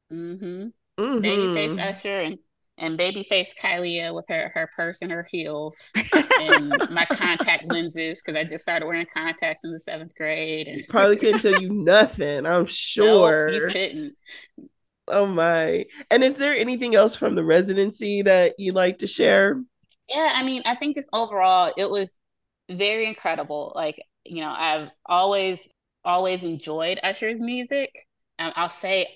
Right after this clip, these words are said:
Speaker 1: I actually haven't listened to a lot of Usher in the past, like, decade or so. Like, it's not like I'm like, "Oh, let me
Speaker 2: Yeah.
Speaker 1: go and listen to Confessions," or listen
Speaker 2: Yeah.
Speaker 1: to, you know, a-, anything. Like, it's just, I just saw that it was,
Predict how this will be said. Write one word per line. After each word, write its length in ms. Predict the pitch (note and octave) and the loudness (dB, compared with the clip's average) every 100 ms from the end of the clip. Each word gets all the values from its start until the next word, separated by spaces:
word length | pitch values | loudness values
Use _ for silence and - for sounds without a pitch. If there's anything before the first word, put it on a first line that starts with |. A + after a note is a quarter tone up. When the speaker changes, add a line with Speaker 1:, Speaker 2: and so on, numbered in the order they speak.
| _ _ | _ _
Speaker 1:
I 220 | G3 D4 | -8 -6
actually 220 | D4+ - | -8 -8
haven't 300 | C4+ A#3 G#3+ | -4 -4 -4
listened 480 | D3+ F3 - G#3+ E3+ | -6 -6 -6 -10 -10
to 120 | - F3 | -6 -6
a 20 | |
lot 220 | D#3+ D#3+ | -4 -4
of 60 | - | -4
Usher 260 | D#3+ - D#3+ | -6 -6 -6
in 100 | D3+ | -6
the 60 | |
past, 360 | - D3+ D3+ - | -6 -6 -6 -8
like, 260 | D3 C#3+ - _ - D3 | -8 -8 -12 _ -20 -8
decade 460 | - C#3+ - C#3+ C#3+ | -6 -6 -8 -10 -10
or 80 | E3+ | -12
so. 260 | - - - | -10 -8 -8
Like, 180 | D3 F3+ | -6 -6
it's 120 | F3 | -6
not 200 | F#3 F3+ | -6 -2
like 280 | E3+ D#3+ - _ _ _ | 0 0 -2 _ _ _
I'm 60 | D3+ | -6
like, 120 | C#3+ | -4
"Oh, 260 | - F#3 F3 | 2 2 4
let 120 | C#3+ | 2
me 80 | C#3+ | 0
Speaker 2:
Yeah. 60 | D3+ | 0
Speaker 1:
go 240 | E3+ E3 | 0 -2
and 80 | D#3+ | -4
listen 260 | E3+ E3 - | -6 -8 -8
to 280 | D#3+ D#3 D#3 | -4 -4 -6
Confessions," 840 | D#3 D#3+ D#3+ - D#3 D3+ D3+ D3 | -8 -6 -6 -6 -8 -6 -8 -6
or 280 | D3+ D3 C#3+ _ _ _ _ | -6 -6 -6 _ _ _ _
listen 300 | D#3 E3 D#3+ | -4 0 0
Speaker 2:
Yeah. 100 | F3 | -2
Speaker 1:
to, 580 | E3+ E3 E3 D#3+ D#3 - _ | -6 -6 -6 -6 -8 -12 _
you 200 | - D#3+ | -10 -8
know, 140 | C#3+ - _ _ | -8 -14 _ _
a-, 180 | F3 G3+ - _ _ _ | -6 -6 -12 _ _ _
anything. 560 | G#3+ C4 A#3 - C#3 C#3+ | -4 -2 -2 -6 -12 -12
Like, 160 | D#3 D#3 | -12 -8
it's 180 | E3+ - | -8 -4
just, 400 | F3+ D#3+ - _ _ | -6 -6 -12 _ _
I 140 | D3+ E3+ | -4 -2
just 380 | F3+ - - - | -4 -10 -20 -6
saw 400 | E3 F3 F#3 D3 | -2 0 0 -2
that 240 | D3+ D3 - | -8 -8 -6
it 140 | D#3+ | -4
was, 400 | D#3 D3+ D3+ _ | -4 -6 -8 _